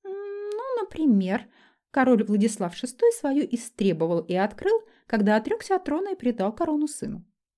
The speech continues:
Говорят, бочонок он три месяца допивал в охотничьем замке Ягеллонов вместе с соратниками, а потом уехал путешествовать по Сиаму и Чине.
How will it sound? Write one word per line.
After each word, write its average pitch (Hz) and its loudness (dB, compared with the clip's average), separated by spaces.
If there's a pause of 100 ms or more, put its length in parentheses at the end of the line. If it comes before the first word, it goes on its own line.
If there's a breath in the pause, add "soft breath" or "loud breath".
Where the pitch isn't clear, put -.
(800)
Говорят, 170 -4 (300 soft breath)
бочонок 254 0
он 220 4
три 294 2
месяца 262 2
допивал 196 0
в 269 2
охотничьем 247 -2
замке 202 0
Ягеллонов 240 -2 (300)
вместе 208 0
с - -4
соратниками, 185 -4 (640)
а 240 -10
потом 508 0
уехал 349 2
путешествовать 269 -4
по 208 0
Сиаму 233 0
и - -4
Чине. - -12